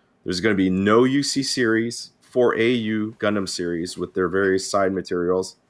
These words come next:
Wing Universe, Seed Universe, Double O Universe, I mean, our universe,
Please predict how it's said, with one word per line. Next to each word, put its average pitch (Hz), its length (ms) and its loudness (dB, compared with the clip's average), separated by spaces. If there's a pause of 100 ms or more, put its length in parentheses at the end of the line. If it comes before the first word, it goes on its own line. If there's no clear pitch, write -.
(400)
Wing 127 520 2
Universe, 147 680 2
Seed 135 420 0
Universe, 92 680 -2 (360)
Double 104 420 2
O 156 180 8
Universe, 87 800 0 (260)
I - 20 -12
mean, 85 260 -4 (120)
our - 160 0
universe, 101 520 -6